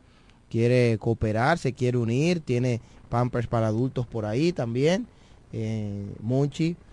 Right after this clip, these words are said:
va a estar realizando una visita en los próximos días al hogar de ancianos Padre Abreu, así que ya lo saben.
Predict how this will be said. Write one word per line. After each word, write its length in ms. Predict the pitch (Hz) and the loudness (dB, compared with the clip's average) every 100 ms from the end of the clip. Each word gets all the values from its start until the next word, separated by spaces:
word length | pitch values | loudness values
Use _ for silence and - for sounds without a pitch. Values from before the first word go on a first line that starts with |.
| - - | -20 -6
va 80 | 113 | -2
a 20 | |
estar 220 | 117 - 123 | 0 0 0
realizando 480 | 123 113 110 123 123 | 0 -2 -2 -2 0
una 180 | 123 123 | 0 0
visita 600 | 120 - 165 - 127 139 - - - - | -2 -4 -6 -2 -2 -2 -8 -20 -20 -10
en 80 | 110 | -6
los 100 | 113 | -2
próximos 420 | 135 131 139 127 | -2 -2 0 0
días 300 | 135 143 127 | 2 0 0
al 140 | 160 151 | 0 0
hogar 180 | 139 | 0
de 80 | 143 | 0
ancianos 360 | 127 135 131 117 - | -2 -2 -2 -4 -4
Padre 480 | 131 123 120 123 - | -2 0 0 -4 -4
Abreu, 440 | 120 104 113 113 104 | -6 -4 -2 -2 -2
así 200 | - 123 | -4 -6
que 240 | - 120 - - - - | -2 -4 -4 -20 -20 -10
ya 360 | 113 131 131 - | -2 0 0 -2
lo 280 | 120 110 | -2 -4
saben. 360 | 107 85 76 90 | -6 -10 -10 -14